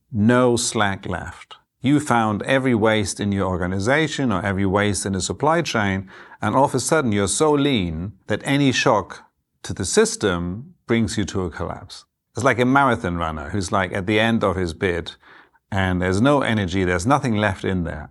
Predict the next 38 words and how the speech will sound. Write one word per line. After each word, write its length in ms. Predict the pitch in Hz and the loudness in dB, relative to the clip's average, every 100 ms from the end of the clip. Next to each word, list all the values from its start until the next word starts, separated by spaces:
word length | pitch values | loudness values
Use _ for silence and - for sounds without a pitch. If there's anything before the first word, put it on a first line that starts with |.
| - | -10
And 160 | 92 | -6
if 140 | 95 87 | -4 -2
there's 200 | 95 87 | -2 0
a 40 | |
little 240 | 90 85 90 | -2 -4 -6
trip 440 | - 156 160 - _ _ | 0 2 2 -6 _ _
or 120 | 98 | -6
if 40 | 87 | -2
there's 240 | 92 85 | -4 -2
a 60 | 92 | -2
little, 680 | 92 90 87 82 85 - - | 0 0 0 -2 -6 -10 -14
uh, 460 | 90 82 - - 131 | -12 -12 -12 -16 -12
step 500 | - - 151 151 - | -10 0 2 2 -2
they 120 | 120 | -4
can't 360 | - 110 101 90 | 0 0 0 -2
take, 380 | 92 90 85 - - - _ _ | -2 -2 -4 -12 -20 -20 _ _
they 120 | 95 | -6
are 180 | 95 - | -6 -8
out. 300 | - 82 - - | -8 -10 -10 -2
So 120 | 120 | 2
we, 340 | 127 120 117 - - - - | 2 2 -2 -10 -20 -4 0
we 100 | 139 | 2
need 140 | 208 | 2
to 100 | 202 | 2
think 240 | 190 185 | 2 2
a 60 | 175 | 4
little 280 | 165 196 101 | 4 4 2
bit 220 | 82 80 | -2 -4
about 400 | 82 87 85 73 | 0 0 0 -2
this 180 | 90 - | -4 -2
super 340 | 165 - 107 | -2 2 0
efficient 760 | 98 - 170 120 90 80 78 - - | 2 0 0 0 -2 -4 -8 -14 -6
machine 380 | 95 - 110 101 | -4 0 2 2
learning 420 | 98 92 87 85 | 2 2 0 -2
and 160 | 85 90 | -4 -4
A 140 | 95 | -2
I 260 | 92 92 82 | 0 0 0
world 560 | 80 78 90 117 - | -2 -2 -2 -4 -8